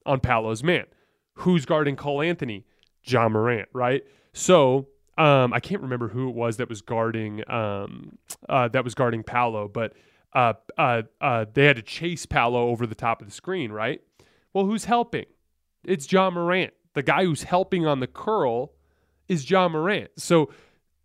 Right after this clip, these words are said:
uh, uh, Paolo's got his defender behind him, and he catches the ball, and he just powered right through Ja, um, for an easy layup. And I'm just sitting there thinking, like, I'm like, "That's such an easy, basic action that the Magic can run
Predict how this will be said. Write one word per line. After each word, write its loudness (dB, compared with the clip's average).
uh, 6
uh, 4
Paolo's 4
got 4
his 2
defender -2
behind -2
him, -6
and 2
he 4
catches -4
the -2
ball, 2
and 2
he 0
just -4
powered -2
right 0
through 0
Ja, -6
um, 2
for 0
an 0
easy 0
layup. 0
And 0
I'm 2
just -8
sitting -6
there -2
thinking, -2
like, -4
I'm -6
like, -4
"That's 2
such -4
an -4
easy, -2
basic -2
action -2
that -6
the -10
Magic -6
can -10
run -6